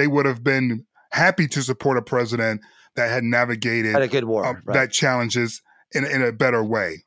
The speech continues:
Speaker 1: or a
Speaker 2: Yeah.
Speaker 1: more satisfying way.
Speaker 2: He was desperate. He was desperate, right. I
Speaker 1: He
Speaker 2: think
Speaker 1: was
Speaker 2: that's
Speaker 1: desperate.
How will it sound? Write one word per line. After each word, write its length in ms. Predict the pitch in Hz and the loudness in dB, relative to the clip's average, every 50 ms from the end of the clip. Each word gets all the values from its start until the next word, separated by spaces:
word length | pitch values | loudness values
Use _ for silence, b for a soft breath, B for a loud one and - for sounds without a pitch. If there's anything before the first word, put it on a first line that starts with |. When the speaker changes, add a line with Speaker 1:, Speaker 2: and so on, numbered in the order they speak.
| _ - | _ 0
Speaker 1:
or 120 | 131 127 | 2 2
a 20 | 117 | 4
Speaker 2:
Yeah. 80 | - | 4
Speaker 1:
more 120 | 131 123 120 | 2 2 0
satisfying 800 | - - - 123 117 113 107 - - - 110 104 95 95 92 | -2 0 0 2 2 2 0 -4 -4 -4 -4 -2 -2 -4 -6
way. 120 | 95 87 85 | -8 -4 0
Speaker 2:
He 80 | 196 208 | 2 4
was 140 | 202 180 - | 4 4 4
desperate. 420 | 190 165 127 - - 101 78 - - | 4 2 2 0 -4 -6 -8 -6 -2
He 100 | 123 143 | -2 0
was 140 | 147 135 123 | 0 2 2
desperate, 380 | 151 135 - - - - - _ | 2 0 0 -2 -10 -12 -12 _
right. 160 | - 90 78 69 - | -8 -6 -6 -6 -2
I 40 | - | 0
Speaker 1:
He 60 | 185 | 0
Speaker 2:
think 80 | 208 | 2
Speaker 1:
was 160 | 233 233 208 214 | 2 0 0 0
Speaker 2:
that's 140 | 349 330 320 - - | 2 2 2 0 -2
Speaker 1:
desperate. 240 | - - 82 - | -6 -12 -16 -16